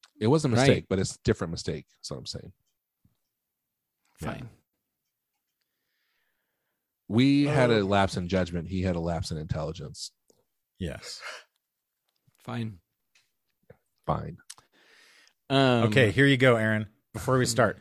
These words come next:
Speaker 1: Okay.
Speaker 3: push the two switches towards each other for standard wiring, away from each other for parallel, and both towards one coil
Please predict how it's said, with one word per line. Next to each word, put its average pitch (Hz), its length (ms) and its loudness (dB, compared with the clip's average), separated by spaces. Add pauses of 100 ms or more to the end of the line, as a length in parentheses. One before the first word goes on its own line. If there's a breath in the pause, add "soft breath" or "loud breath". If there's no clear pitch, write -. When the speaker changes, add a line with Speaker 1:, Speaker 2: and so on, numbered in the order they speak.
Speaker 1:
Okay. 92 320 -10
Speaker 3:
push - 220 0
the 151 100 4
two 151 220 2
switches 135 400 -2
towards 120 360 0
each 127 180 -2
other 127 220 2
for 120 160 -6
standard 113 420 -2
wiring, 120 420 0 (360 soft breath)
away 110 300 2
from 123 220 -4
each 117 160 -2
other 120 200 2
for 104 140 -6
parallel, 95 840 -2 (720)
and 98 200 -6
both 113 340 2
towards 107 800 -2 (340)
one 113 360 -4
coil 92 640 -2